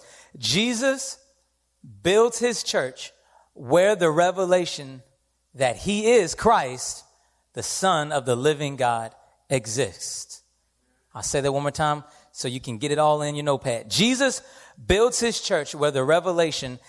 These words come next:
that he is Christ, Son of the living God, exists. Let's talk about church for, for a moment. This, we've gathered in this beautiful place today,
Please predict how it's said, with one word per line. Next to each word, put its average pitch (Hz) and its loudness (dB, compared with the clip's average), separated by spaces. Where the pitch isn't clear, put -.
that 135 0
he 180 2
is 170 0
Christ, 160 -2
Son 175 0
of 175 -2
the 165 -2
living 156 -2
God, 120 -2
exists. 120 -8
Let's 135 -10
talk 190 2
about 160 0
church 147 -4
for, 120 -12
for 160 0
a 135 -4
moment. 120 -4
This, 220 2
we've 156 -2
gathered 180 2
in 139 -6
this 135 -2
beautiful 185 -4
place 147 -4
today, 117 -10